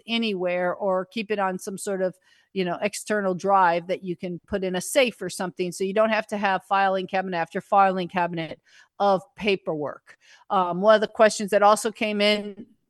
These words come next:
apparently they're listening and texting more than they're calling. Um, they, uh, the question is, "What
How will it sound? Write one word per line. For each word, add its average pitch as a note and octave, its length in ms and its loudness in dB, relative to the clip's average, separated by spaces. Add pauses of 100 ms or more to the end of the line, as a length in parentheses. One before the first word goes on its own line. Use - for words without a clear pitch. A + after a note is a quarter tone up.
(240)
apparently F3 300 -4
they're F3+ 320 -6
listening G3 480 -4
and F#3+ 80 -4
texting C#4+ 440 2
more A#3 180 2
than A#3 80 0
they're A3 100 0
calling. G3+ 340 4 (280)
Um, A3+ 500 8
they, A3 380 2
uh, G3 320 -2
the A3 140 -6
question A#3 340 -4
is, G#3+ 180 -4 (140)
"What A3 320 8